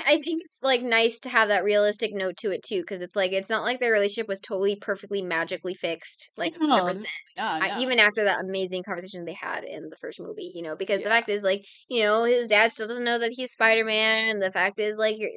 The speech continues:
Speaker 1: like, his dad is, like, feeling like he's failing upwards at being a dad, and, like, while also trying to be a cop. And it's so funny, the parallel, like, there's so many parallels with him and his dad, right? Because his, like,
Speaker 2: <laughs>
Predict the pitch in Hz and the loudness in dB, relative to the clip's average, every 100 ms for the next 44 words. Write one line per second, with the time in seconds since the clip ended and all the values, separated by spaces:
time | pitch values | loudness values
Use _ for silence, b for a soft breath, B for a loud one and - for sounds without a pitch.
0 | - 165 190 208 202 185 190 202 196 190 | -4 0 0 0 -2 2 4 4 2 2
1 | 190 190 214 202 202 202 202 208 - 196 | 2 2 2 0 2 -2 -2 -6 0 2
2 | 202 190 156 190 196 196 185 185 185 202 | 2 2 -4 -2 -2 0 -2 -2 -4 -2
3 | 202 185 190 185 185 185 196 b b b | -2 0 4 4 4 2 -2 b b b
4 | b - 185 180 175 175 190 190 202 196 | b -6 -4 -2 -4 -2 0 0 0 -2
5 | 214 196 196 190 180 196 185 247 277 - | -2 -2 2 2 2 0 4 6 4 8
6 | 302 311 254 254 220 226 208 208 - 226 | 8 8 4 4 0 2 4 4 4 2
7 | 233 262 320 320 302 - 196 185 185 185 | 0 -2 4 4 2 0 2 2 0 -4
8 | 202 185 185 165 170 175 175 170 185 185 | -4 -4 -4 -4 -4 -2 -2 -4 -6 -8
9 | 190 180 B B B - 196 190 240 | -8 -12 B B B 2 2 4 -2